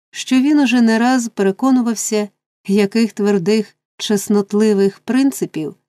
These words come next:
дотримувався старий джентльмен. Якщо Пройда і Чарлі Бейтс поверталися ввечері додому з порожніми руками, Фейгін виголошував палкі промови про злочинність ледерства та неробства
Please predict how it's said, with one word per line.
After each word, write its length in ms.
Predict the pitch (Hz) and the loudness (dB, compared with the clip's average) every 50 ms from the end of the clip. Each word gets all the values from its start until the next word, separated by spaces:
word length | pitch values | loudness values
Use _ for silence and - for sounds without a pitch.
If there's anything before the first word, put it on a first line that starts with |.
| _ _ _ | _ _ _
дотримувався 880 | 175 185 196 196 - 202 214 226 226 240 247 240 254 233 - - 233 214 | -2 -2 -2 -2 0 0 2 2 2 2 2 0 -2 -4 -4 -4 -6 -6
старий 420 | - - - 190 175 175 185 190 | -6 -6 -6 -6 -4 -2 -2 -2
джентльмен. 680 | 165 156 185 175 170 - 175 170 165 160 156 156 160 170 - _ _ _ _ _ _ _ _ _ _ _ _ _ _ _ _ _ _ _ _ _ _ _ _ _ - | -2 -4 -6 -6 -6 -6 -6 -6 -6 -6 -6 -8 -12 -14 -18 _ _ _ _ _ _ _ _ _ _ _ _ _ _ _ _ _ _ _ _ _ _ _ _ _ -4
Якщо 760 | 196 185 208 202 196 - - - - - - 277 285 285 - _ | 0 0 0 0 -2 -4 -6 -10 -8 -4 -2 -2 -2 -4 -4 _
Пройда 520 | - 247 254 247 240 226 214 196 175 190 | -2 0 0 2 2 2 2 0 2 2
і 120 | 202 208 | 2 0
Чарлі 520 | 196 - - 226 220 220 214 208 214 220 208 | 0 -2 -2 -2 -2 0 0 0 0 0 -2
Бейтс 600 | 185 180 220 214 175 160 160 - - - - - - | -2 -2 -2 -2 -2 -2 -6 -8 -10 -14 -14 -8 -4
поверталися 840 | 214 202 196 208 214 214 - 233 226 214 208 208 - - 208 202 | -2 0 0 0 -2 -2 -4 -2 0 0 0 -2 -2 -2 0 0
ввечері 520 | 196 202 208 208 196 - - 196 196 196 | 0 0 0 0 -2 -2 -2 0 0 0
додому 540 | 185 208 220 190 220 214 208 196 190 190 202 | 2 0 0 0 2 2 2 2 2 2 2
з 100 | 202 - | 0 -2
порожніми 800 | - 214 214 208 202 196 190 180 190 185 185 185 185 185 185 180 | -4 -2 0 2 2 2 2 2 2 2 2 2 2 2 2 0
руками, 580 | 190 190 - - 285 302 302 240 180 143 156 - _ _ _ _ _ _ _ _ _ _ _ _ _ | 0 -2 -2 -2 -2 0 0 0 -2 -2 -6 -10 _ _ _ _ _ _ _ _ _ _ _ _ _
Фейгін 680 | - - - 196 190 202 214 226 220 208 226 226 226 214 | -20 -6 -2 0 2 2 2 2 2 2 2 2 2 2
виголошував 920 | 202 208 196 180 190 185 175 185 220 226 208 - 220 208 208 202 202 196 | 2 2 2 2 0 0 0 0 0 -2 -2 -4 -2 0 0 0 0 -2
палкі 640 | - - 190 180 175 175 - - - 196 202 214 | -4 -4 -2 -2 -2 -2 -4 -6 -2 0 0 0
промови 640 | 208 - 196 190 185 180 180 185 202 202 196 202 202 | 0 -2 -2 -2 0 0 2 0 0 0 0 -2 -2
про 240 | 202 - 190 190 185 | -2 -2 -2 -2 -2
злочинність 960 | 175 170 170 170 - - - 208 196 202 202 196 190 190 190 - - - 190 | -2 -4 -6 -6 -6 -6 -2 0 2 2 2 2 2 2 0 -2 -4 -4 -2
ледерства 640 | 180 185 175 170 165 185 196 196 - - 208 220 214 | -2 -2 -2 -2 -4 -4 -6 -6 -8 -8 -6 -6 -4
та 140 | - 202 | -2 0
неробства 680 | 196 208 226 233 214 170 - - - - - 147 156 | 0 0 0 0 -2 -2 -4 -8 -16 -14 -14 -14 -14